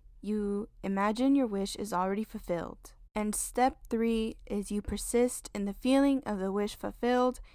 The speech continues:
until it feels real and natural to you. Neville says, "A desire must be fixed or united with consciousness to give it reality. The awareness becomes aware of being the things desired.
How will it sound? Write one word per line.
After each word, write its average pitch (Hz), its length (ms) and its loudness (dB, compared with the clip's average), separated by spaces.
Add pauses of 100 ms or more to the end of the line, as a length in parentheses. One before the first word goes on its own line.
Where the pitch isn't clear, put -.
(140)
until 196 280 -6
it 185 120 -6
feels 185 320 -6
real 214 400 0 (260)
and 196 200 -6
natural 185 480 -6
to - 160 -10
you. 175 340 -8 (260)
Neville 262 400 4
says, 214 720 0 (360)
"A 220 100 0
desire 226 480 4
must 277 260 4
be 247 120 -2 (120)
fixed - 400 -2
or 233 80 -2
united 220 600 -2
with 302 160 -6
consciousness 214 720 -4
to 208 120 -6
give 214 240 -2
it 262 100 0
reality. 202 720 -4 (640)
The - 160 -8
awareness 240 540 2
becomes 233 540 -2
aware 214 400 0
of 240 100 -2
being 208 320 -4
the 202 120 -4
things 185 340 -8
desired. 196 640 -2